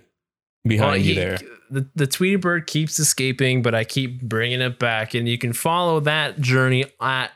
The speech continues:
Speaker 2: our Twitter on The Civ Show, at The Civ Show, rather. And you can get your most up-to-date Civilization and The Civ Show updates.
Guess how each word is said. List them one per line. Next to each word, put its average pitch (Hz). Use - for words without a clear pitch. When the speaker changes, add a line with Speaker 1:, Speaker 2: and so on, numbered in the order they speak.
Speaker 2:
our 117
Twitter 175
on 135
The 135
Civ 127
Show, 104
at 123
The 127
Civ 113
Show, 98
rather. 95
And 113
you 120
can 127
get 143
your 123
most 131
up-to-date 160
Civilization 160
and 139
The 127
Civ 156
Show 135
updates. 110